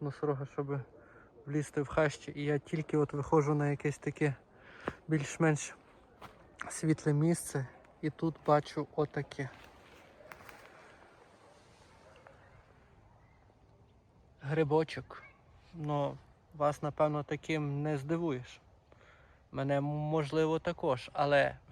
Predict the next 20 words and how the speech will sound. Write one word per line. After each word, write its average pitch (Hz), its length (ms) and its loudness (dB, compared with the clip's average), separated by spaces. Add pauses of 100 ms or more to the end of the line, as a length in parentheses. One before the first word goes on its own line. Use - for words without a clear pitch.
(160)
чому 151 340 0
я 139 140 2
такий 139 320 -4
здивований? 131 680 -2
Тому 135 260 -10
що - 180 -16 (300)
від 135 140 -10
нього 147 400 -6 (2250)
ми 135 180 -6
переходимо 135 800 -4
от 139 180 -8
сюди. 143 300 -6 (4000)
Це 175 160 12
все 170 380 10
на 151 200 12
одному 156 500 10
місці, 151 540 4 (100)
просто 151 520 4 (160)
на 143 140 6
вході. 131 640 4